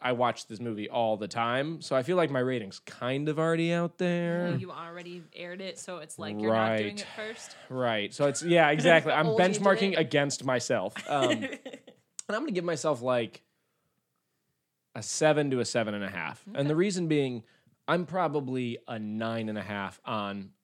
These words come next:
Speaker 1: Aladdin.
Speaker 2: Okay.
Speaker 1: Like, I wore that tape out. I could probably still quote you the whole movie. I can sing all the songs, yada, yada, yada, yada, blah, blah, blah. And I've,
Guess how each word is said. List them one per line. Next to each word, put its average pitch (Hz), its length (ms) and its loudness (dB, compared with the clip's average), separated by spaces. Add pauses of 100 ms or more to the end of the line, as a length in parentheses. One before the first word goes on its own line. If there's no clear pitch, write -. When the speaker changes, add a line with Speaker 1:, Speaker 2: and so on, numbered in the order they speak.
(140)
Speaker 1:
Aladdin. 104 560 -4 (580)
Speaker 2:
Okay. 123 100 -10
Speaker 1:
Like, 107 300 0
I 131 220 4
wore 127 380 0
that 117 280 -2
tape 107 280 -8 (180)
out. 139 360 4 (380)
I 113 120 -8
could 104 160 -12
probably 120 360 -4
still 123 300 -4
quote 123 320 -2
you 120 60 -2
the 107 100 -2
whole 104 200 -2
movie. 135 520 2
I 107 80 2
can 101 160 -12
sing 120 240 -6
all 110 140 -2
the 113 100 -10
songs, 131 600 4
yada, 117 180 2
yada, 107 160 2
yada, 104 180 -2
yada, 101 160 -2
blah, 98 160 -2
blah, 92 120 -2
blah. 82 200 -6 (1080)
And 127 140 0
I've, 113 200 -4